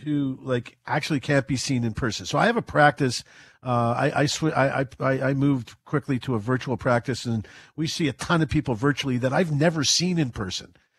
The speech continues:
But I think if there's people who have, you know, let's say seen, you know, been seeing you regularly in office and now need to see you on screen, how are you feeling that's affecting your ability to, you know, to provide the care that they need and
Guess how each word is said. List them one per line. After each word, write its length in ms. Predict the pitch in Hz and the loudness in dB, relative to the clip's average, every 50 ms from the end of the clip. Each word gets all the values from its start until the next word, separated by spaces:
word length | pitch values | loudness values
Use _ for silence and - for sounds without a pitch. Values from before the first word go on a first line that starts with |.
| _ _ _ _ - | _ _ _ _ 2
But 140 | 156 151 | 4 4
I 80 | 151 147 | 4 4
think 300 | - - 226 262 - - | 4 2 0 0 2 2
if 160 | 170 127 - | 0 0 0
there's 280 | - 156 151 143 127 - | 2 2 2 2 2 0
people 320 | - - 220 - 190 165 | -2 -2 -2 0 0 2
who 120 | 131 151 143 | 4 6 6
have, 280 | 135 127 120 - - - | 4 4 2 -4 -6 -2
you 80 | 165 143 | 0 2
know, 160 | 127 123 123 | 2 2 2
let's 180 | - 156 - - | 0 0 0 2
say 140 | - 165 143 | 4 4 4
seen, 460 | - - - - 175 156 151 151 160 | 4 2 2 2 4 4 4 2 2
you 100 | 170 156 | 2 2
know, 100 | 139 131 | 2 2
been 200 | 120 123 143 123 | 2 2 0 0
seeing 280 | - - 180 180 170 | 0 0 0 2 2
you 140 | 165 156 147 | 4 4 4
regularly 680 | 135 139 147 165 151 165 143 139 135 135 131 131 131 127 - - | 6 6 4 4 4 4 4 4 4 4 4 2 0 -2 -2 0
in 160 | 160 151 135 | 0 2 2
office 680 | 139 151 151 180 190 - - 120 110 120 - - - - - - - - - - | 4 6 6 6 6 4 2 -2 -2 -2 -4 -6 -8 -12 -18 -20 -20 -20 -14 -6
and 140 | 131 139 135 | -2 0 4
now 180 | 147 156 165 | 6 6 6
need 220 | 160 156 156 147 - | 6 6 4 2 0
to 80 | - | -2
see 280 | 123 - - - 165 170 | -4 -4 -4 -2 0 2
you 380 | 165 156 147 139 131 135 - - - | 4 4 4 4 4 2 -2 -4 -2
on 220 | - 127 123 120 | 0 0 0 0
screen, 640 | 117 - - - - 185 185 185 156 135 120 110 - - - - - - _ _ - | 0 -2 -4 -2 0 2 4 6 6 4 4 2 -2 -8 -16 -20 -20 -20 _ _ 0
how 140 | - 175 208 | 2 2 4
are 60 | 247 | 4
you 120 | 269 262 | 4 2
feeling 400 | 180 - - 175 180 175 180 170 | 2 0 -2 0 0 2 2 4
that's 200 | 160 151 135 - | 4 4 2 2
affecting 460 | - 123 - - 151 151 - - 160 143 | -2 -6 -2 0 0 0 2 0 0 2
your 180 | 135 131 120 | 2 4 2
ability 440 | 120 107 135 135 135 143 135 131 120 | 2 2 2 2 4 4 4 2 0
to, 480 | - - 123 123 120 117 117 113 - - | -2 -4 -2 -2 0 0 -2 -4 -4 -4
you 80 | 139 127 | -2 0
know, 160 | 120 117 113 | 2 0 0
to 160 | - - 113 | -2 -6 -8
provide 420 | - 135 123 110 135 135 139 139 | -6 -4 0 4 6 6 6 6
the 80 | 123 131 | 4 -2
care 240 | - - 147 139 123 | -4 -2 0 2 2
that 160 | 123 127 110 | 2 2 2
they 140 | - 127 120 | 2 2 2
need 260 | 117 123 139 160 151 | 4 4 4 6 6
and 180 | 139 131 123 | 4 4 2